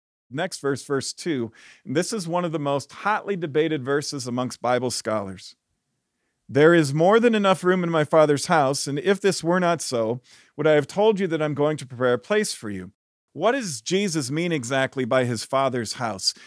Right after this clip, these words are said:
And, and what, what does he mean by place? And what does he mean by rooms? And this is where the English language kind of lets us down. We have to peel back and get back into the original text that John's gospel is written in, this biblical Greek,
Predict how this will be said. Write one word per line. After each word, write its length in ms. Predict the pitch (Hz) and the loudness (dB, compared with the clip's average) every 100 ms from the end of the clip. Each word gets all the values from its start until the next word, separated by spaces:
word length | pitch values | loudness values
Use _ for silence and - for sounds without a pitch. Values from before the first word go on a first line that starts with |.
| _ | _
And, 220 | - 156 | -4 -2
and 160 | - 165 | 0 2
what, 260 | 165 240 - | 4 4 2
what 280 | - 160 240 | -4 0 2
does 120 | 240 | 2
he 100 | 214 | 2
mean 200 | 208 196 | 2 4
by 160 | 170 131 | 4 2
place? 560 | - - 160 110 - | 0 0 2 2 -2
And 80 | 156 | 0
what 80 | 202 | 0
does 140 | 233 | 0
he 100 | 220 | -4
mean 220 | 202 202 | -2 -2
by 120 | 165 139 | 0 0
rooms? 720 | 123 143 156 110 107 - _ _ _ _ _ _ _ _ _ _ _ _ | -2 -4 -4 -6 -10 -18 _ _ _ _ _ _ _ _ _ _ _ _
And 120 | 127 | -10
this 200 | 139 147 | -8 -6
is 120 | 151 131 | -8 -6
where 360 | 123 143 147 | 0 4 4
the 100 | 139 | 4
English 320 | 160 175 151 | 0 -2 -2
language 380 | 170 165 143 113 | 0 0 0 -2
kind 240 | - 165 151 | -2 -2 0
of 240 | 131 117 | -2 2
lets 260 | 151 160 - | 4 4 2
us 180 | 117 | -8
down. 360 | 123 156 151 123 | -4 -2 0 0
We 100 | 131 | 0
have 220 | 143 160 | 0 0
to 80 | 135 | -4
peel 320 | - 190 175 | -6 0 0
back 340 | 127 151 143 - | 4 2 2 0
and 200 | 120 110 - _ - | -6 -6 -16 _ -2
get 220 | 170 156 | -2 2
back 240 | 165 160 | 2 2
into 140 | 151 135 | -2 -4
the 160 | 131 | -2
original 640 | 123 127 170 170 156 131 120 | -2 2 2 2 -2 -2 -2
text 460 | 143 127 - - | 0 0 0 -2
that 180 | 135 113 | -2 -2
John's 320 | 147 151 139 | 0 0 0
gospel 400 | 156 156 143 135 | 0 0 0 -6
is 100 | 110 | -4
written 300 | 139 170 131 | -4 -4 -4
in, 160 | 123 123 | -6 -4
this 220 | 127 - | -4 -6
biblical 500 | 127 165 160 151 127 | -2 0 0 -2 -4
Greek, 440 | 110 147 156 - | -2 0 0 -2